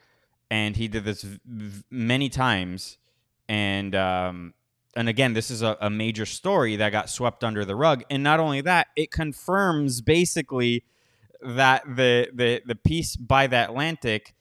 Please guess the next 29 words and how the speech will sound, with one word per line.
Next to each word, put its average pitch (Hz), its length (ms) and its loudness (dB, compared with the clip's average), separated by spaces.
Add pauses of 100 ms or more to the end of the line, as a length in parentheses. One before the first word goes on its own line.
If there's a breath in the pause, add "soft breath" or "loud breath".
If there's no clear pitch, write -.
(220)
is 135 160 -2
a 139 60 -2
complete 127 500 -4
farce. - 760 2 (300 soft breath)
And 143 140 -2
the 151 80 0
thing 190 220 -2
is, 190 140 -4
is 156 80 -8
that 143 200 0
the 139 80 -4
piece 170 280 0
in 190 80 -4
The 160 120 2
Atlantic 127 540 -4
didn't 151 340 -2
put 156 180 -2
together 131 360 -6
stats - 440 -2
and 107 100 -10
figures 120 500 -8
as 107 120 -14
to 101 140 -14
why 110 280 0
it's 98 220 -10
wrong. 127 520 0
It's - 180 -16
just - 240 -12
a, 117 140 -4